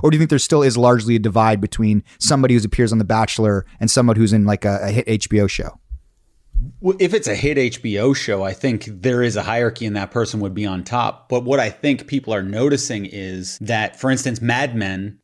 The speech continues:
Speaker 2: being seven years removed or whatever from, from being popular, that fame level isn't as high as when The Bachelor is on air. And it's a favorite show of many celebrities, too. It's Howard Stern's favorite show. And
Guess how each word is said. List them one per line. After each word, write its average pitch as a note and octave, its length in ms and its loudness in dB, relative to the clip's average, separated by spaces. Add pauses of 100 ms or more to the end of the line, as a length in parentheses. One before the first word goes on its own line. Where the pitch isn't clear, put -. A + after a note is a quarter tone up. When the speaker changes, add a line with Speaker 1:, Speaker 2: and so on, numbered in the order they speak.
(100)
Speaker 2:
being A2 480 -6
seven B2+ 460 -2
years A#2 240 0
removed G#2 560 -4
or G2 40 -8
whatever F#2+ 260 -4
from, G2 160 -14
from G#2 260 -6
being G2 180 -4
popular, G2+ 600 -6 (120)
that B2+ 300 -4
fame C#3 460 0
level G2 560 -4 (300)
isn't B2+ 280 0
as G#2+ 140 -4
high C3 260 -2
as G#2+ 140 -6
when A2 180 -4
The G#2 80 -4
Bachelor G#2+ 840 -6
is A2+ 200 -6 (120)
on A#2 400 -2
air. C3 440 -4 (140)
And C3+ 140 0
it's B2+ 260 -4 (200)
a B2 80 -4
favorite C3+ 600 -2
show C#3+ 380 0
of A#2 180 -2
many A#2+ 240 0
celebrities, A#2 640 -4
too. C#3 220 -2
It's F#2 100 -10
Howard A#2+ 280 -6
Stern's E3 340 -2
favorite G#2 280 -4
show. F2 280 -10 (140)
And A#2 300 -4